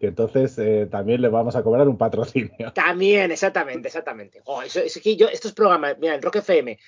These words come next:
Speaker 2: que estaba, les extraen desayunos últimamente por las mañanas, y yo, Dios mío, el sueño de nuestro programa, vivir de los oyentes, comer gracias a los oyentes, o beber también.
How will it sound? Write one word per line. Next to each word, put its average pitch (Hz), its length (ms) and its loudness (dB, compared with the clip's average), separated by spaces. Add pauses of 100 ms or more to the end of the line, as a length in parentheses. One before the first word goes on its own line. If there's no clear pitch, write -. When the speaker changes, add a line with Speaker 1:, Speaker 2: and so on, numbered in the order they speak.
(140)
Speaker 2:
que - 80 -6
estaba, 160 300 0
les 160 160 -2
extraen 175 260 0
desayunos 214 440 6
últimamente 214 360 0
por 233 100 2
las 175 100 2
mañanas, 151 360 -4
y 147 60 -6
yo, 139 100 -2
Dios 214 180 4
mío, 208 340 -2 (220)
el 202 180 2
sueño 214 380 2
de 269 80 2
nuestro 240 220 0
programa, 190 460 0
vivir 220 480 0
de 285 80 6
los 277 180 4
oyentes, 220 560 4
comer 208 460 2
gracias 220 280 -2
a 240 40 0
los 226 120 0
oyentes, 165 400 -2 (440)
o 151 120 -2
beber 123 240 -4
también. 156 380 -4